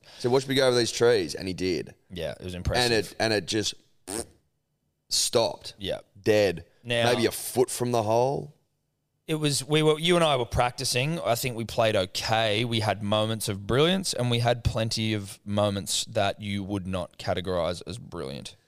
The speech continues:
Speaker 1: Well, you'd, you'd class it as, um, a couple of blokes who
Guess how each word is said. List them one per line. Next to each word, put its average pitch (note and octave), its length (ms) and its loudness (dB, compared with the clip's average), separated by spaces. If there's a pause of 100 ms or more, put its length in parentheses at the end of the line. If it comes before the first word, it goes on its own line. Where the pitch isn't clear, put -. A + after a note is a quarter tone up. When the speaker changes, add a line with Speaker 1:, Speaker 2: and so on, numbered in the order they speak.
(220)
Speaker 1:
Well, E3+ 140 4
you'd, A#2 340 2
you'd G2+ 200 0
class F#2+ 420 2
it E2+ 80 2
as, D#2+ 480 0 (460)
um, E2 580 -2 (140)
a - 100 -18
couple F2+ 220 -2
of D#2 80 -10
blokes F2+ 340 2
who F2 480 0